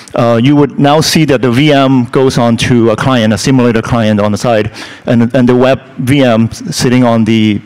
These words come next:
other endpoint groups. You'll see all the policies get enforced,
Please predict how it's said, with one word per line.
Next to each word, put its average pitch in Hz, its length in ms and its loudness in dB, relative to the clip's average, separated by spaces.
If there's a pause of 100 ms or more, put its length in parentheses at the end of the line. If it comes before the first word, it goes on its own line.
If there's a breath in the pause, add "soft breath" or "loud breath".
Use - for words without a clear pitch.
(120)
other 131 300 0
endpoint 127 380 0
groups. 107 380 -2 (720 loud breath)
You'll 139 160 0
see 170 140 0
all 151 140 2
the 139 80 -2
policies 131 380 0
get 120 180 0
enforced, 120 580 -2